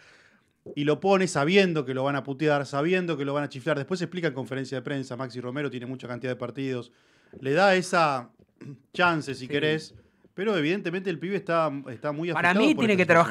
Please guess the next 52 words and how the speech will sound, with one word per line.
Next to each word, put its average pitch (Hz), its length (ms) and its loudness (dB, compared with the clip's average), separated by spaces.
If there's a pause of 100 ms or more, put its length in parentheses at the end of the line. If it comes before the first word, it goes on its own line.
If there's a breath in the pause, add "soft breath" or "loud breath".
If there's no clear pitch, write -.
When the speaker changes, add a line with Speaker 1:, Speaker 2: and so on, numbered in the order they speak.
Speaker 1:
situación. 185 40 0
Speaker 2:
mucho 214 260 -2
más 151 160 0
con 135 140 -4
la 131 80 -8
psicóloga, 208 480 0
el 160 60 0
departamento 147 560 -4
Speaker 1:
Este - 0 -
Speaker 2:
que 156 80 2
Speaker 1:
es, 147 60 -2
es - 40 -6
Speaker 2:
corresponde. 233 440 2
Speaker 1:
igual - 140 -2
a, - 80 -10
en 180 60 -4
este 214 160 -4
caso 240 160 -6
es 147 80 -10
igual 185 160 -6
a 160 40 -2
Galván, 135 340 0
eh, 120 80 -8
Romero. 104 400 -10 (160 soft breath)
Si 156 120 -8
Galván 262 240 -2
hubiera 170 180 0
entrado 135 240 -4
en 120 40 -6
algún 160 160 -4
momento 156 260 -6
a 120 40 -2
Racing 151 320 -6
después 123 260 -6
del - 60 -14
penal 135 220 -2
Speaker 2:
Sí. - 60 -6
Speaker 1:
con 120 120 -10
River, 180 260 -6
hubiera 143 220 -4
recibido 131 320 -6
la 127 80 -4
misma 170 200 -6
cantidad 127 280 -6
de 117 40 -8
silbido. 131 380 -6
Speaker 2:
Bueno, 151 140 0
después 123 240 -6
jugó, 156 260 2
de 110 100 -4
hecho, 95 300 -12
y 95 80 -18